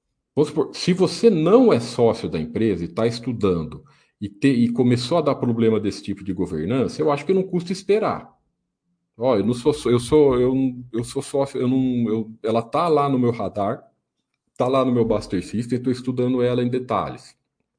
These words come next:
mas ainda não comprei. Aí teve um problema aí de governança, você pode esperar um pouco. Não que você pode esperar, nunca é bom, fica lógico, nunca é bom você,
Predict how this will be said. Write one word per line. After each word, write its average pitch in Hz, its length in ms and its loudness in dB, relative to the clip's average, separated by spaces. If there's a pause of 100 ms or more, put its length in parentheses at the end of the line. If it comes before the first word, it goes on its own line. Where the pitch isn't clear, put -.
(460)
mas 101 240 0
ainda 110 240 2
não 131 100 2
comprei. 120 540 -2 (400)
Aí 262 260 2
teve 190 400 4
um 180 80 0
problema 151 760 2
aí 156 420 0
de 127 120 -8
governança, 127 720 -2 (380)
você - 160 -8
pode 320 300 -4
esperar 349 280 -2
um 370 160 -2
pouco. 202 560 4 (600)
Não 190 320 0
que 262 300 -2
você - 160 -8
pode 143 240 0
esperar, 233 320 2
nunca 247 360 2
é - 20 4
bom, 123 340 4
fica 120 240 -2
lógico, 165 560 0
nunca 233 300 0
é - 20 0
bom 123 400 4
você, 101 580 0